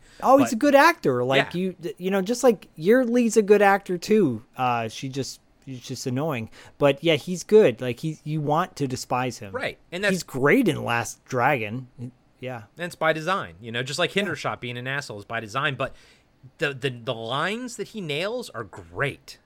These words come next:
Speaker 2: and he nails
Speaker 1: Oh, yeah,
Speaker 2: them.
Speaker 1: you're supposed to despise, Pat Hingle's a, yeah, I love that dude too.
Speaker 2: Yeah.
Speaker 1: Just not Yeardley Smith.
Speaker 2: Yes. <laughs> Deke puts his head on the man's chest and doesn't hear a heartbeat, so he starts crawling away.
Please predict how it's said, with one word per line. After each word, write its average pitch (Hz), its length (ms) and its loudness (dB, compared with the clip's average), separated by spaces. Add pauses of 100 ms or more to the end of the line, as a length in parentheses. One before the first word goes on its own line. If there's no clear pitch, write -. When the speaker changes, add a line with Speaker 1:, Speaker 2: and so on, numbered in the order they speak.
Speaker 2:
and 113 100 -10
he 165 100 -2
nails 156 360 6
Speaker 1:
Oh, 254 40 2
yeah, 240 60 4
Speaker 2:
them. 190 100 0
Speaker 1:
you're 180 100 -6
supposed 208 280 -4
to 175 60 0
despise, 127 380 -6
Pat 170 220 -4
Hingle's 170 360 -4
a, 110 140 -6 (320)
yeah, 143 260 -8
I 101 60 -10
love 123 200 -10
that 123 200 -10
dude 127 200 -10
too. 139 220 -10 (160)
Speaker 2:
Yeah. 98 240 -12 (560)
Speaker 1:
Just - 180 -12
not 135 160 -8
Yeardley 131 340 -4
Smith. - 360 -12 (360)
Speaker 2:
Yes. - 460 -10 (320)
<laughs> - 80 -16 (680)
Deke 190 220 -6
puts 226 200 0
his 170 120 -10
head 165 180 2
on 190 80 -4
the 156 60 -6
man's 143 260 -6
chest - 440 -6
and 131 100 -8
doesn't 127 300 -6
hear 135 180 -4
a - 40 -6
heartbeat, 139 500 -6
so 143 160 -10
he 120 60 -10
starts 131 280 -8
crawling 131 340 -4
away. 107 400 -8